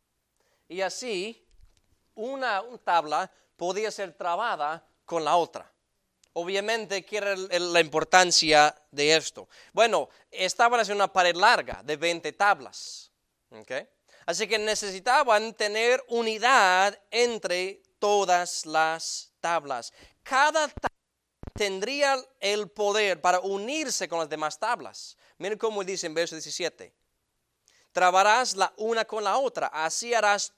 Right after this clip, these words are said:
todas las tablas del tabernáculo".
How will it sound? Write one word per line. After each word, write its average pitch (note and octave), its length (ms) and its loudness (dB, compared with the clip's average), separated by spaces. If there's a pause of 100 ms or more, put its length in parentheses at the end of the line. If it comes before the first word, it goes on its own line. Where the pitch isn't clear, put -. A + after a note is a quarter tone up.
todas G3 840 0 (180)
las F#3 380 0
tablas D#3 880 0 (240)
del C#3+ 800 -2 (600)
tabernáculo". D3 680 -6